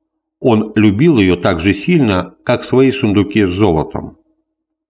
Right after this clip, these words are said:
Они были даже как-то связаны между собой.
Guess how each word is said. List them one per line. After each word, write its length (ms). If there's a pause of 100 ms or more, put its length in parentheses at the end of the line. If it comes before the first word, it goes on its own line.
(500)
Они 240
были 220
даже 320
как-то 340
связаны 520
между 280
собой. 540